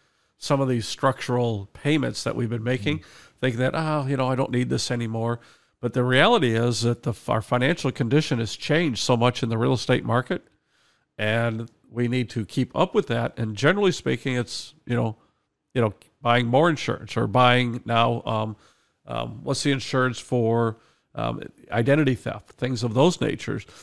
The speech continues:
Speaker 1: where a s-, one occurrence can be, although rare, it can be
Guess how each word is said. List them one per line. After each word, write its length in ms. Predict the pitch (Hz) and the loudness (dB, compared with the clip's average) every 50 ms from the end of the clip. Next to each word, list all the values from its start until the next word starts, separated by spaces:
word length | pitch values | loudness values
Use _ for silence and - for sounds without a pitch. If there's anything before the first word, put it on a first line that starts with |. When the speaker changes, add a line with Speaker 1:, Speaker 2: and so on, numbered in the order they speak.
| - - - _ | -20 -20 -18 _
Speaker 1:
where 460 | 123 123 123 120 120 120 117 107 101 - - | -2 0 2 2 2 2 0 -2 -4 -6 -2
a 260 | 123 117 117 117 113 | -2 0 0 0 -2
s-, 360 | 104 - - - - - - - | -4 -6 -8 -8 -8 -8 -8 -8
one 260 | 123 110 123 147 139 | -4 0 0 2 2
occurrence 480 | 127 - - - 185 196 151 117 - - | 0 -2 0 0 0 0 0 -2 -4 -4
can 240 | - - 120 110 | -6 -4 -4 -2
be, 320 | 110 120 120 117 113 110 - _ _ _ _ - | -2 0 0 0 -2 -4 -6 _ _ _ _ -6
although 240 | - 117 113 120 120 | -2 0 2 2 2
rare, 580 | 113 101 92 120 165 208 190 131 120 120 120 117 | 0 0 2 2 4 4 4 4 2 0 -2 -2
it 140 | - - - | -4 -4 -4
can 200 | - 113 110 104 | -4 -6 -6 -4
be 320 | 110 117 117 113 110 104 | -2 -2 -2 -2 -2 -4